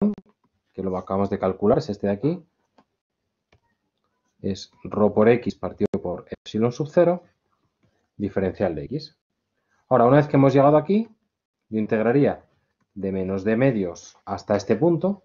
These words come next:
que es menos D medios menos D, ¿vale? El campo en esta región, que por cierto no lo hemos calculado, que es E sub tres por diferencial de X. Ahora, una vez que hemos llegado aquí, integro de aquí para allá. Pero eso vale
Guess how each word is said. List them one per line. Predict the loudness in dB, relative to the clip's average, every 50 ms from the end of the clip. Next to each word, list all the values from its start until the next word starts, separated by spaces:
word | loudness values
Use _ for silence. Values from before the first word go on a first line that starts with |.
| _ _ _ _ _ _ _ _ _ _ _ _ _ _
que | -4 -4
es | -4 -4
menos | -4 -4 -4 -2 -2 -2 0
D | 2 2
medios | 4 4 4 2 2 0 0
menos | 0 2 2 2 2 4
D, | 4 4 4 2 0 -4 _ _ _ _ _ _ _ _ _ _ _ _ _ _ _
¿vale? | -6 -6 -6 -4 -4
El | -4 0
campo | 2 2 2 4 4 4
en | 4
esta | 2 2 0
región, | -2 -2 -2 -6 -8 -12 -12
que | -14 -16 -14
por | -14 -10
cierto | -8 -8 -4 -2 0
no | 0
lo | 0 0
hemos | -2 -4 -4
calculado, | -4 -6 -6 -6 -6 -8 -8 -10 -12 -16 -20 _ _ _ _ _ _ _ _ _ _ _ _ _ _ _ _
que | -12 -12
es | -12 -12 -12 _
E | -10 -10
sub | -8 -8 -8 -10 -6 _
tres | 2 2 4 4 2 0 -2 -10 _ _ _ _ _ _ _ _ _ _
por | -2 0 2 2
diferencial | 2 0 0 -2 -4 -4 -4 -4 -4 -4
de | -6 -10
X. | -12 -14 -16 -18 -20 -20 _ _ _ _ _ _ _ _
Ahora, | 0 2 4 4
una | 6 4 4
vez | 2
que | 2 2
hemos | 2 2 4 4
llegado | 4 4 4 4
aquí, | 2 2 0
integro | 0 0 0 0 2 2 2
de | 2
aquí | 0 -2 -4
para | -2 0 2
allá. | 2 0 0 -4 -8 -12 -12 -14 -16 -20 -20 _ -18 -16 -10 -6
Pero | -4 -2 -2
eso | 0 2 4
vale | 4 4 6 4 2 0 -2